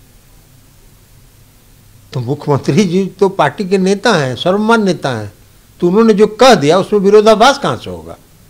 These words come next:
हमने भी वही कहा कि इस पर निर्णय दो हज़ार पच्चीस में होगा। अब जहाँ तक मुख्यमंत्री का सवाल है, चुनाव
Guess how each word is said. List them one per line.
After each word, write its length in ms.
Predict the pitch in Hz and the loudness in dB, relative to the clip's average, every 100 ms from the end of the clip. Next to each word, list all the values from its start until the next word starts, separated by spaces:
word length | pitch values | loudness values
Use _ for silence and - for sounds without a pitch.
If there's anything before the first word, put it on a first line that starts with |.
| _ _ _ _ _ _ _ _ - - | _ _ _ _ _ _ _ _ -8 -4
हमने 320 | 127 160 240 | 0 4 4
भी 180 | 220 247 | 6 6
वही 240 | 214 240 | 6 4
कहा 420 | - 120 98 - - - _ - | 2 0 0 -4 -18 -20 _ -16
कि 80 | 185 151 | -10 -10
इस 140 | - | -10
पर 200 | - 247 | -6 -6
निर्णय 400 | 165 107 92 214 | -4 -6 -6 -10
दो 140 | 135 | -8
हज़ार 260 | 101 104 208 - | -10 -10 -14 -14
पच्चीस 420 | 120 190 196 - - | -12 -6 -6 -6 -16
में 60 | |
होगा। 280 | 76 73 - - - - - - - - - - 135 | -18 -20 -20 -20 -20 -20 -20 -20 -20 -20 -16 0 4
अब 260 | 214 233 - - - - 113 | 4 2 -16 -20 -20 -20 -8
जहाँ 280 | 120 131 131 | -4 -4 -4
तक 120 | 180 - | -6 -4
मुख्यमंत्री 580 | 185 - 139 113 110 | -6 -4 -6 -4 -6
का 120 | 104 92 | -8 -10
सवाल 360 | - 76 78 | -14 -16 -18
है, 180 | 73 - - - - - - - - - - - - - - - - - - - - _ - _ _ - | -18 -20 -20 -20 -20 -20 -20 -20 -20 -20 -20 -20 -20 -20 -20 -20 -20 -20 -20 -20 -20 _ -20 _ _ -8
चुनाव 640 | 131 120 139 202 262 - | -2 2 4 6 4 0